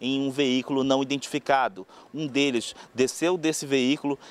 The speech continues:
e adentrou o posto policial e já chegou atirando várias vezes contra os guardas civis, que um deles morreu na hora. Foi identificada como a Daiane Mota, de trinta e sete anos. Já a outra vítima, um rapaz de trinta e um anos,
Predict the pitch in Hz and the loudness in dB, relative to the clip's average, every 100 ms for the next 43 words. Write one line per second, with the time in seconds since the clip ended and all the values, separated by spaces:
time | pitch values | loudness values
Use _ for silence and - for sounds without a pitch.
0 | - - 135 143 160 151 147 151 - - | -14 0 2 2 -2 -6 -2 -2 -2 -4
1 | 147 151 156 151 147 156 - 147 139 104 | 0 -2 -2 -2 0 0 2 2 2 0
2 | - - 117 120 147 147 160 127 151 - | -10 -14 -8 0 0 0 -4 0 0 0
3 | 143 147 151 131 120 160 160 123 143 143 | -2 -2 -2 -2 0 0 0 0 -2 -2
4 | - - 165 185 175 151 135 147 151 - | -8 -4 -4 -2 -2 0 0 0 -4 -6
5 | 160 131 156 127 - - - - - - | -6 -2 -2 -2 -4 -10 -20 -20 -20 -12
6 | - 156 165 - - 156 139 135 143 135 | 0 2 2 -4 -6 -2 2 2 2 -2
7 | - - 135 135 139 151 143 143 101 - | -8 0 0 2 2 2 4 2 0 -6
8 | - - 127 131 135 127 - 139 139 135 | -20 -2 -2 -2 -4 -6 0 0 0 -8
9 | - - 135 135 127 127 135 151 131 127 | -14 -2 0 2 2 2 2 0 0 0
10 | 143 135 131 127 - 220 202 170 - 160 | 0 -4 -10 -12 -4 -2 0 0 0 0
11 | - 156 151 131 104 - - - 104 107 | 0 2 4 2 -2 -12 -18 -20 -6 2
12 | 151 180 - 143 151 170 156 110 117 190 | 2 2 0 2 2 0 -2 -2 -4 -6
13 | - 113 98 - - - 117 127 127 - | -4 -4 -4 -6 -20 -6 0 2 2 2
14 | 139 123 131 - 160 185 160 143 131 147 | 0 0 -8 -6 -4 0 0 4 4 4
15 | 156 | 2